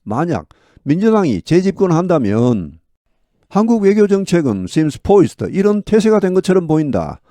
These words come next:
이렇게 할 것 같다. To shift toward, 이쪽으로 방향을 바꿀 것 같다.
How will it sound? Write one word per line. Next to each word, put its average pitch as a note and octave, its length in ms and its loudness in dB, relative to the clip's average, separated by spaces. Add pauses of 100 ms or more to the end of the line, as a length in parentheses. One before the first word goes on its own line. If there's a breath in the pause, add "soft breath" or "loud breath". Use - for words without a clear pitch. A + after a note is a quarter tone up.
(340)
이렇게 F#3 220 0
할 G3 100 2
것 G3+ 140 0
같다. G#2 680 -2 (400)
To D3+ 80 -4
shift F#3+ 220 -2
toward, E3+ 220 2
이쪽으로 C#3+ 480 0
방향을 F#3 440 -2
바꿀 F#3+ 340 -4
것 F#3+ 160 -2
같다. G2 680 -4